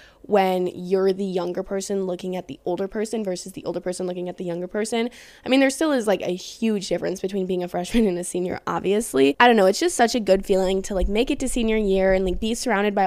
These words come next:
all of your classmates, which some of them you've known for, like, twelve years. You've been going to school with these same people. Obviously, there's new people and different people, but, um, like, it's just such a cool feeling.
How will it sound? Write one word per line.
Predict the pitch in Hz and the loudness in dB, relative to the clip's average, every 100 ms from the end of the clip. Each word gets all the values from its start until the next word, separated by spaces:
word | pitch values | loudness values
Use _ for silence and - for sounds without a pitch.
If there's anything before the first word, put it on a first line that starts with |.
| - | 6
all | 208 | 4
of | 220 | 6
your | 220 | 2
classmates, | 208 202 196 - 202 196 185 | 0 -2 -2 -2 -2 -2 -2
which | 196 190 | -4 -4
some | - 220 220 | -2 0 2
of | |
them | 226 226 | 2 2
you've | 220 185 | 0 -2
known | 196 214 214 208 | -2 0 0 -2
for, | 208 | 0
like, | 185 185 | -2 -2
twelve | - - 262 247 247 | -16 -2 2 4 2
years. | 214 202 196 196 202 | 0 2 4 2 0
You've | 190 | -4
been | 202 | 0
going | 196 | 0
to | 185 | 0
school | - 202 | -2 -2
with | 180 | -2
these | 180 185 | -4 -8
same | - 196 190 | -4 -2 -2
people. | 202 196 180 185 185 185 - - - | -2 -6 -4 0 0 -2 -18 -16 -4
Obviously, | 190 196 196 | 0 0 0
there's | 185 180 | -2 -2
new | 190 180 | -2 -2
people | 196 185 185 | -2 -2 -2
and | 180 175 | -2 -2
different | 190 165 185 | -2 -4 -4
people, | 190 170 160 | -2 0 2
but, | 190 175 - - - - - | 2 0 -2 -18 -20 -12 2
um, | 196 175 170 - - | 2 4 0 -8 -6
like, | 254 269 | -4 -2
it's | 311 | 0
just | 392 - | -2 0
such | 330 330 | -2 -2
a | 294 | -6
cool | - 247 | -2 -2
feeling. | 240 190 180 185 202 214 | -2 -4 -2 0 0 0